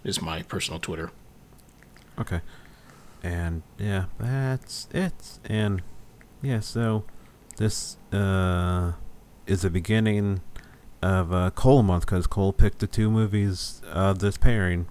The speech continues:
Speaker 2: which, so I guess it's kind of unofficial Cole month. Uh, and
Speaker 1: <laughs>
Speaker 2: yeah.
Speaker 1: The best month.
Speaker 2: And see you guys for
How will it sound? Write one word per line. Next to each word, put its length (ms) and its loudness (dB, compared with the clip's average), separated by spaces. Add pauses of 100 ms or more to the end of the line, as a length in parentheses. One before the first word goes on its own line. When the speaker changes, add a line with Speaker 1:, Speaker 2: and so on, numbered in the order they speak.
Speaker 2:
which, 140 -8 (100)
so 300 -4 (420)
I 40 -6
guess 160 -2
it's 120 -4
kind 180 0
of 240 0
unofficial 480 -2
Cole 300 -2
month. 340 -4 (1040)
Uh, 120 -4 (140)
and 260 0
Speaker 1:
<laughs> 840 2 (1300)
Speaker 2:
yeah. 200 -2
Speaker 1:
The 240 0 (220)
best 420 2
month. 480 -6 (1700)
Speaker 2:
And 200 2
see 180 2
you 60 2
guys 300 2
for 520 2